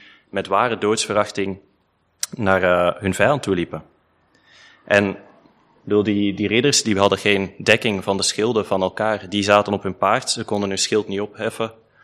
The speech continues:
omdat het hals van die paard in de weg zat. En zij liepen dus een zekere dood tegemoet. Dat is inderdaad niet echt het handigste.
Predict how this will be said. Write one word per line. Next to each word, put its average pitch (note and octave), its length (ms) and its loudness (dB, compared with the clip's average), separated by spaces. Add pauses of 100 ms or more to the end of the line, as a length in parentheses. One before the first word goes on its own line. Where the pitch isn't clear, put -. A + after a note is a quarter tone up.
(140)
omdat G2 200 -2
het G#2 100 -8
hals G2+ 300 2
van G#2 140 -6
die G2 100 -6
paard - 540 -4 (480)
in G2 120 -4
de F#2+ 60 2
weg A#2 160 4
zat. - 380 -2 (140)
En G2+ 120 -2
zij G2 120 2
liepen G2+ 200 -2
dus - 380 2
een G2+ 80 -2
zekere F#2 360 2
dood G2 200 0
tegemoet. F#2 460 -8 (840)
Dat F#2+ 140 0
is F#2+ 120 2
inderdaad F#2 480 6
niet G#2 160 0
echt - 260 -2
het - 100 -8
handigste. G2 440 -4